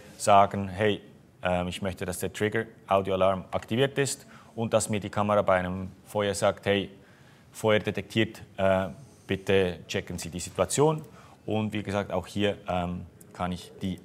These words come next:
L E D konfigurieren und auch die anderen üblichen Optionen, wie wir sie kennen. Äh, spezifisch den Audio- und den Lichtalarm können wir auch hier noch spezifische konfigurieren. Hier einmal Audioalarm, kann ich sagen,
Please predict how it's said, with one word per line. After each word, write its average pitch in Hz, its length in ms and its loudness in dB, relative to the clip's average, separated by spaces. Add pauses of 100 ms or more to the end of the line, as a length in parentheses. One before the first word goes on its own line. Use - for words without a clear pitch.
L 92 160 -2
E 90 60 -2
D 85 220 -4
konfigurieren 78 580 -10
und 82 220 -10
auch 78 180 -4
die 71 160 -12
anderen 78 420 -10
üblichen 82 400 -10
Optionen, 85 400 -8
wie 82 100 -10
wir 80 80 -10
sie 85 220 -12 (400)
kennen. 92 380 0 (1500)
Äh, 101 380 6
spezifisch 120 540 0
den 110 220 -2
Audio- 131 640 6 (120)
und 113 500 -2
den 101 220 2
Lichtalarm 127 720 4
können 107 260 -4
wir 98 160 0
auch 95 160 0
hier 110 480 -2
noch 98 300 -6 (320)
spezifische 143 580 -4
konfigurieren. 127 540 -4
Hier 95 260 -6
einmal 92 240 -2
Audioalarm, 117 640 4
kann 98 160 -4
ich 92 100 -8
sagen, 98 360 0